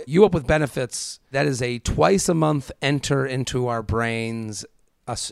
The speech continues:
you know, where we are really giving ourselves over. So if you wanna get, become a subscriber, it's three bucks a month, two extra podcasts a month, ad-free shows. You get the shows a day earlier.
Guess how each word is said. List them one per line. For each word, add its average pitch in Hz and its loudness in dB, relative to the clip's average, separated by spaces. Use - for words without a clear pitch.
you 139 -8
know, 113 -4
where 113 -4
we 120 -2
are 110 -4
really 131 -2
giving 139 4
ourselves 123 0
over. 110 0
So 123 -2
if - -6
you 135 -2
wanna 139 0
get, 127 -4
become 131 -2
a 117 -2
subscriber, 131 -2
it's 113 -8
three 151 8
bucks 156 2
a - 2
month, 120 -2
two 135 -4
extra 139 -6
podcasts 131 -6
a 131 -8
month, 117 -10
ad-free 135 0
shows. 123 -2
You 110 -12
get 120 -8
the - -10
shows 127 -2
a 107 -10
day 123 -6
earlier. 117 -6